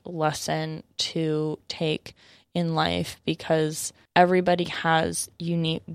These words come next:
gifts and abilities, and it's an amazing, it's a gift to be able to celebrate those in other people. And I have to say, having worked with so many students who are so talented in maybe other ways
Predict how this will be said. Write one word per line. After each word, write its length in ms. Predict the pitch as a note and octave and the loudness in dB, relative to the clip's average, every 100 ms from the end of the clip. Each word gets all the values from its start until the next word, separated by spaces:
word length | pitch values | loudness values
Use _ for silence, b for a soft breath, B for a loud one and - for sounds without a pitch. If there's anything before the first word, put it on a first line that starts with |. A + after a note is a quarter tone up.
| - | 0
gifts 460 | F3 E3 F3 - - | 4 4 4 -4 -2
and 100 | E3+ | 0
abilities, 960 | D#3+ D#3 E3 D#3 E3 F3 F3+ F#3 G3 - - _ _ | 0 2 2 4 4 4 4 2 0 -6 -12 _ _
and 580 | - E3 D#3+ D#3 D#3 D#3+ - _ _ _ _ | -2 0 2 0 -2 -6 -12 _ _ _ _
it's 400 | E3+ E3 - - - | 2 2 -2 -6 -4
an 80 | F3+ | 0
amazing, 1080 | F3 F3 F3 F3 F3+ F3 F#3 F3+ F3+ E3+ - _ - | 2 2 2 2 0 0 0 0 0 -4 -10 _ -4
it's 160 | F#3+ | 0
a 80 | G3 | 0
gift 420 | F3+ F#3 F#3 - | 0 4 4 4
to 100 | - | -2
be 180 | G3 F#3+ | 2 4
able 160 | F3+ F#3 | 4 4
to 100 | F3+ | 4
celebrate 800 | - - D#3+ F3+ A#3+ E3 - - | 2 2 4 6 6 6 0 0
those 280 | F#2+ F#3 F#3 | 0 2 0
in 100 | F3 | -2
other 220 | F#2+ G2 | 0 -2
people. 640 | - F#3 F3+ F2+ F2 F2 - _ - | 0 -4 0 0 0 -4 -8 _ 0
And 460 | F3 E3+ E3+ F3 - | 2 2 0 -4 0
I 60 | F#3+ | 4
have 180 | F#3+ F#3+ | 4 4
to 100 | G#3 | 0
say, 220 | - G#3 | 2 4
having 320 | F#3+ G3 F#3+ | 4 2 2
worked 220 | F#3+ F#3+ | 0 2
with 100 | G3+ | 0
so 220 | G3 G3+ F#3+ | 2 2 4
many 220 | F3+ F3+ | 2 0
students 520 | - - G#3 G3 G3 | 0 2 4 4 0
who 80 | G3 | 0
are 80 | F#3 | 2
so 420 | - - F3+ F#3 | 0 6 8 8
talented 920 | - - F#3+ G#3+ G#3+ - F3 F3 F3 b | 4 2 4 4 4 4 6 6 4 b
in 200 | - G#3 | 4 6
maybe 280 | G#3 G3+ G3+ - | 6 4 2 4
other 260 | F#3 F#3+ | 6 6
ways 460 | G3 F#3 F3+ F#3 | 6 6 6 4